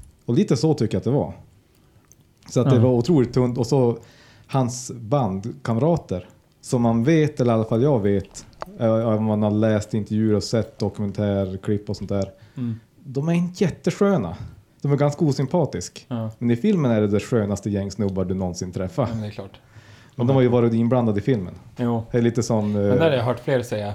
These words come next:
Speaker 2: framförallt om, om, eh, Brian May,
Speaker 1: Ja, precis.
Speaker 2: gitarristen.
Speaker 1: Exakt. Men det var ju lite samma med, eh,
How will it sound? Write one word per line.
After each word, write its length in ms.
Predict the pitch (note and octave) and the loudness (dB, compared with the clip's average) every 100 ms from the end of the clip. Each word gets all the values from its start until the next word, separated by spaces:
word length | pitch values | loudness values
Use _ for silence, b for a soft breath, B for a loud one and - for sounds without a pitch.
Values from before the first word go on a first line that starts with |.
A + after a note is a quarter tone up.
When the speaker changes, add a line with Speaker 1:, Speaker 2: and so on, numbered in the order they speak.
| - | -6
Speaker 2:
framförallt 440 | A2+ B2 A2+ A2 | -6 -2 -4 -4
om, 260 | G#2 G2 G2 - - | -8 -8 -10 -12 -14
om, 380 | G#2 F#2+ F#2 F#2 | -10 -8 -10 -12
eh, 60 | F#2 - - | -14 -16 -10
Brian 320 | G#2+ G2+ G#2 | -6 -6 -6
May, 220 | G#2+ F#2 - _ _ - A2+ | -6 -10 -16 _ _ -8 0
Speaker 1:
Ja, 240 | G#2+ G2+ | 0 0
precis. 380 | G#2+ G2 F#2+ - | -2 -4 -4 -6
Speaker 2:
gitarristen. 340 | G#2 G2+ - G2 - _ b b b b | -8 -8 -14 -16 -20 _ b b b b
Speaker 1:
Exakt. 520 | G#2+ - A#2 G2+ - | -4 0 -2 -2 -2
Men 80 | B2 | 0
det 60 | |
var 80 | B2 | 4
ju 60 | B2 | 4
lite 180 | A#2+ - | 2 0
samma 340 | C3+ A#2+ A#2+ | 0 2 2
med, 320 | A2 G#2 | 2 2
eh, 60 | G2+ | 0